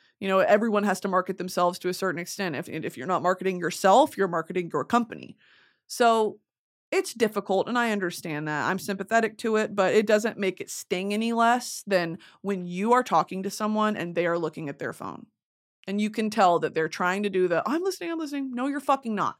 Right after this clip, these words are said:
What did I just say? I'll do that to my friends sometimes because my parents used to do that to me, and it's a habit I try to break 'cause it, that's awful too. You know, I don't wanna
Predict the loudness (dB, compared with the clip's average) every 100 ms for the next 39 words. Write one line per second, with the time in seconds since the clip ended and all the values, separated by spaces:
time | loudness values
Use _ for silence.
0 | _ _ 6 8 6 6 0 -2 -2 -8
1 | _ _ _ _ 8 8 8 6 4 0
2 | 2 -2 -4 -2 -2 -2 -12 _ _ 2
3 | 4 4 2 0 -4 _ -4 -4 -8 -14
4 | -8 -6 -6 -8 -12 -6 0 2 4 2
5 | 2 0 0 -2 0 -2 -2 -4 _ _
6 | _ -2 2 4 4 4 6 4 4 0
7 | -2 0 0 2 2 4 2 0